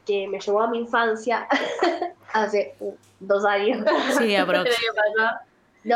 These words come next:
Speaker 1: pero me hizo acordar a que yo veía
Speaker 2: Pero
Speaker 1: una
Speaker 2: venía
Speaker 1: película,
Speaker 2: ayer.
Speaker 1: como que veía un D V D de, de esto, que es de Looney Tunes.
Speaker 3: Ay,
Speaker 1: ¿Cómo se
Speaker 3: sí.
Speaker 1: escribe?
Speaker 3: Looney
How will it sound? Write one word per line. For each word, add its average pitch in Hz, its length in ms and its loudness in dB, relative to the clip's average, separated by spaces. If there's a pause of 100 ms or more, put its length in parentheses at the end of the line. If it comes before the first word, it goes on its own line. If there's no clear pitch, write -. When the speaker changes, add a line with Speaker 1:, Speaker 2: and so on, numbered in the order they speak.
(120)
Speaker 1:
pero 240 200 4
me 233 80 0
hizo 254 140 0
acordar 233 380 2
a 254 100 0
que 240 80 -4
yo 233 160 -4
veía 233 100 0
Speaker 2:
Pero 175 80 2
Speaker 1:
una 226 100 0
Speaker 2:
venía 196 200 0
Speaker 1:
película, 196 180 -2
Speaker 2:
ayer. 170 120 -6
Speaker 1:
como 220 120 -4
que 214 60 -2 (460)
veía 220 200 4
un 247 180 -4
D 233 80 -2
V 208 200 -2
D 202 340 -6 (320)
de, 180 220 0
de 165 100 0
esto, 180 380 -6 (920)
que 254 140 2
es 277 80 -2
de 247 400 2
Looney 240 300 -2
Tunes. 196 440 -6 (760)
Speaker 3:
Ay, 226 180 -2
Speaker 1:
¿Cómo 415 140 4
se 370 140 2
Speaker 3:
sí. 269 60 -2
Speaker 1:
escribe? 240 500 2 (1900)
Speaker 3:
Looney 233 880 0